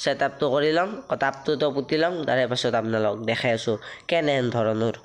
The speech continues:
হয়। তো অলপমান সময়ৰ পাছত। তো গাইছ, টাবত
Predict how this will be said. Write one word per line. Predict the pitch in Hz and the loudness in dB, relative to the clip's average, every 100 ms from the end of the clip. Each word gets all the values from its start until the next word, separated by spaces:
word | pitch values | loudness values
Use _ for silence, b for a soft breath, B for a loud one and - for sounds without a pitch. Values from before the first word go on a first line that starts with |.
| B B - | B B -2
হয়। | 117 110 | 0 2
তো | 113 107 98 - | 0 0 0 0
অলপমান | 151 151 147 139 123 120 | 2 0 0 0 0 -2
সময়ৰ | - 127 127 120 117 - | -2 0 2 0 -2 -2
পাছত। | 170 - 131 - - - - _ _ - - | -2 2 0 -2 -8 -20 -20 _ _ -14 -2
তো | 143 | 2
গাইছ, | 170 160 - | 2 2 0
টাবত | 175 156 165 | 0 2 0